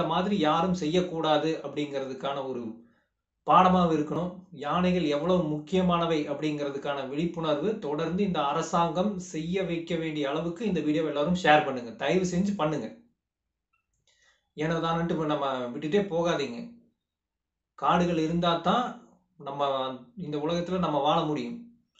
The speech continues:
சும்மா வ-, எல்லாத்தையும் அழிச்சு தொடச்சு எடுத்துட்டு அப்புறமாடி கடைசியில நம்ம வெறும் பணத்தையும் ச-, கட்டடங்களையும் வச்சுக்கிட்டு ஒண்ணுமே பண்ண முடியாது. ஒரு கோடி ரூபாய் போட்டு வீடு கட்டி வச்சிருந்தாலும் கூட குடிக்கிறதுக்கு தண்ணி இல்லைன்னா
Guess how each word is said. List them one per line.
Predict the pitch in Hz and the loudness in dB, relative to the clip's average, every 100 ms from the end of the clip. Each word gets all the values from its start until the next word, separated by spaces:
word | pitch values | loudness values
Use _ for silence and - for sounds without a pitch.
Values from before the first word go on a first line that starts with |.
| _ _ _ _ _ - | _ _ _ _ _ -12
சும்மா | 160 175 | -2 2
வ-, | 160 147 139 131 123 120 120 117 - 151 - 147 | 2 2 2 0 -2 -4 -6 -14 -18 -20 -16 -10
எல்லாத்தையும் | 147 160 190 185 170 | -6 -6 -6 -4 0
அழிச்சு | 170 175 180 | 0 0 0
தொடச்சு | 175 175 170 160 | 0 -2 0 0
எடுத்துட்டு | 170 180 180 | -2 -2 -4
அப்புறமாடி | 156 151 147 | -2 -4 -4
கடைசியில | 165 151 180 170 | -4 -4 -4 -4
நம்ம | 160 151 139 127 120 117 - - _ _ _ _ _ - | -4 -2 -2 -2 -6 -8 -14 -20 _ _ _ _ _ -4
வெறும் | 156 208 185 | -2 0 0
பணத்தையும் | 175 190 185 190 190 180 | 2 2 0 -2 -2 0
ச-, | 170 151 | 0 0
கட்டடங்களையும் | 160 185 180 175 175 165 | -2 0 2 4 2 0
வச்சுக்கிட்டு | 156 175 175 156 | -2 -4 -2 -2
ஒண்ணுமே | 160 190 190 | 0 2 2
பண்ண | 160 147 | 0 -2
முடியாது. | 127 120 127 | -2 -4 -2
ஒரு | 147 | -2
கோடி | 147 143 - | 0 -2 0
ரூபாய் | 214 220 | 0 0
போட்டு | 202 185 | 0 0
வீடு | 175 185 165 | 0 0 0
கட்டி | 165 165 | -2 -2
வச்சிருந்தாலும் | 151 151 156 151 139 - | -2 -4 -2 -2 -2 -4
கூட | 147 147 185 208 - _ _ _ _ _ _ _ 170 | -2 2 2 2 -6 _ _ _ _ _ _ _ -2
குடிக்கிறதுக்கு | 202 208 190 170 | 0 2 2 0
தண்ணி | - 170 180 170 | 0 2 4 4
இல்லைன்னா | 160 156 151 | 4 2 2